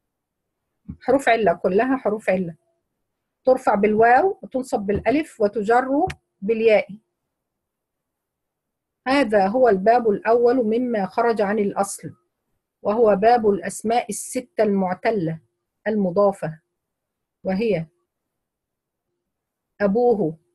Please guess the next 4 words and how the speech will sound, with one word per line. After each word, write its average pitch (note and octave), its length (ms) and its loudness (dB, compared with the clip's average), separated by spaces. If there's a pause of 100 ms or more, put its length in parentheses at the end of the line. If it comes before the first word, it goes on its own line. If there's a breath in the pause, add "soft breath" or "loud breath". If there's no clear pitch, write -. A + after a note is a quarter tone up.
(120)
وأخوه G3+ 680 -2 (220)
وحموها G3 960 -2
وهنوه G3+ 840 -2
وفوه G3 680 -4